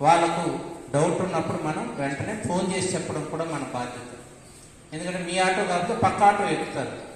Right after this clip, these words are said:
మీకు వంద ఇస్తానన్నప్పుడు అతను రెండు వందలు ఇస్తానని ఆశ పెట్టి ఎక్కచ్చు. కాబట్టి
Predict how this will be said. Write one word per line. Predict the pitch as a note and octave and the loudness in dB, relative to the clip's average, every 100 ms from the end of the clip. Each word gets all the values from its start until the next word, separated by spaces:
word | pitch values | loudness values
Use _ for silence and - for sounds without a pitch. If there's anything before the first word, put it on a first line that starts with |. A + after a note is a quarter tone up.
| - - - - - - - - - - - - - - D3+ | -20 -20 -20 -20 -20 -20 -20 -20 -20 -20 -20 -20 -20 -20 -10
మీకు | D#3+ E3+ | -6 -2
వంద | E3+ | -2
ఇస్తానన్నప్పుడు | E3+ - G3+ F#3 F#3 F#3+ | -2 2 4 4 2 2
అతను | F#3 F#3+ F3 | 2 2 2
రెండు | D#3+ | 2
వందలు | F3+ F#3 F#3 | 2 0 -2
ఇస్తానని | - F3+ F3 | 0 0 0
ఆశ | D#3+ E3 - | 0 0 0
పెట్టి | E3 E3 | -4 -4
ఎక్కచ్చు. | - D3 - - - - - - - - - - - - - - - | -4 -6 -8 -10 -10 -14 -18 -20 -20 -20 -20 -20 -20 -20 -20 -20 -6
కాబట్టి | D#3 D#3+ E3+ E3 D#3 C3+ C3+ | -2 0 0 0 0 -2 -4